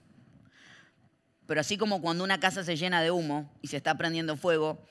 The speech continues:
y los carteles de salida se prenden en rojo, es tu decisión si vas a seguir corriendo hacia donde está el humo o si vas a elegir la puerta de salida.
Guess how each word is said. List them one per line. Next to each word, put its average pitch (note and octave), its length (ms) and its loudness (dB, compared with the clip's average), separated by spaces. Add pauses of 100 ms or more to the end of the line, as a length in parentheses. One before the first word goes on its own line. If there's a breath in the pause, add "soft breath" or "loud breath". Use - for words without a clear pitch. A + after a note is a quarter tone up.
(300 loud breath)
y D#3+ 100 0
los D#3 160 0
carteles F3+ 500 2
de E3 120 0
salida E3+ 360 0
se D3 140 0
prenden E3+ 380 0
en D#3 160 -4
rojo, D#3+ 500 -2 (340 soft breath)
es D3+ 220 -2
tu B3+ 140 -2
decisión G3 540 -2
si E3 120 -6
vas F3 160 2
a A3 40 -12
seguir F3 220 -4
corriendo F3 380 -4
hacia D3 160 -4
donde D3 160 -2
está F#3 160 2
el F#3 80 4
humo F3 380 -2 (160 loud breath)
o D#3+ 120 -6
si D3+ 120 -4
vas E3 180 0
a E3 40 -4
elegir D#3 260 -2
la D3+ 160 0
puerta D3+ 260 -2
de B2 80 -6
salida. C3 440 -4